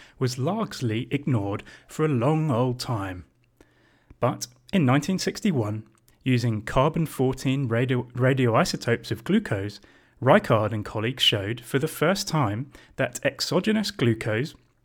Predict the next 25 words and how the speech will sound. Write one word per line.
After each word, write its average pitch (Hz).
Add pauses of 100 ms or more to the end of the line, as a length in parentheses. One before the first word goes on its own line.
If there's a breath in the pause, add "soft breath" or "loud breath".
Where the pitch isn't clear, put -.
that 127
is, 123
glucose 143
not 127
produced 123
in 135
the 127
body, 101 (500 soft breath)
can 143
be 127
burned 117 (220 soft breath)
during 135
exercise 98 (120)
to -
produce 113 (160)
energy. 101 (1200)
Ten 196
years 120
later, 123 (240 loud breath)
using 139
a 101
similar 120
method, 113 (400 soft breath)
Dave 113
Costal 113